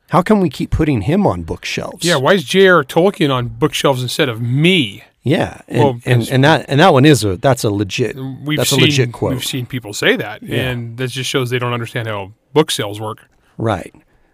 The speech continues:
Speaker 1: So the thing that,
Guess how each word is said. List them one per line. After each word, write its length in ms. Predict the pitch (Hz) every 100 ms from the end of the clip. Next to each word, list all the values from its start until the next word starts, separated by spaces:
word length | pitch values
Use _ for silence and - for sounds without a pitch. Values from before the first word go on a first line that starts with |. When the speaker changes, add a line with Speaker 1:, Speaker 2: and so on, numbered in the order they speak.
| _ -
Speaker 1:
So 440 | - 170 165 - - _ _ _ - _ - -
the 240 | - 160 131
thing 320 | - 247 233
that, 260 | 139 104